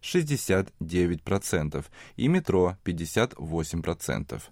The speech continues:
Примерно четверть респондентов указали, что ходят пешком. Около семнадцати процентов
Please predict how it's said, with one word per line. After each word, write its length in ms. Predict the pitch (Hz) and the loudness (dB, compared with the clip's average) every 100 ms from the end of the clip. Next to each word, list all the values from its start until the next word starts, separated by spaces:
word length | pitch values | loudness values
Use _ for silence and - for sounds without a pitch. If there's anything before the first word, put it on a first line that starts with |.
| - - | -18 2
Примерно 480 | 117 165 170 170 | 6 6 6 4
четверть 520 | - - 127 98 87 92 | 2 4 4 2 -4 -4
респондентов 760 | 87 - 117 135 180 165 151 | -6 0 2 4 4 2 -2
указали, 480 | 139 139 127 156 135 | 2 2 6 4 4
что 240 | - 123 | 2 0
ходят 360 | 107 98 95 92 - | 2 2 2 0 0
пешком. 640 | 127 - - 90 62 - - _ _ _ _ | -2 -2 -2 0 0 -4 -14 _ _ _ _
Около 360 | - - 98 92 | -2 2 4 4
семнадцати 540 | - 90 90 - - | 2 2 2 2 -2
процентов 520 | 160 170 - 160 170 | -2 -2 2 2 2